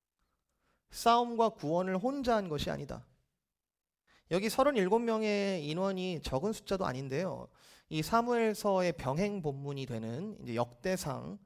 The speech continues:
역대상의 비교를 해보면은 삼십칠 명 플러스 십육 명이 더 들어가요. 열여섯 명이 더 추가가 돼요.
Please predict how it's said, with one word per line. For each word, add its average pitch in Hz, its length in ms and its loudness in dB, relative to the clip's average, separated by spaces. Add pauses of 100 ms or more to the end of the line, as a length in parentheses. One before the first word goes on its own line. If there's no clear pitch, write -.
(280)
역대상의 135 1160 -4
비교를 147 380 -2
해보면은 165 640 -2 (400)
삼십칠 254 500 -4
명 226 140 2
플러스 226 360 0
십육 247 340 -2
명이 202 180 -2
더 117 140 -4
들어가요. 117 340 -6 (640)
열여섯 156 460 -2
명이 147 180 -6
더 - 140 -4
추가가 131 380 -6
돼요. 117 240 -14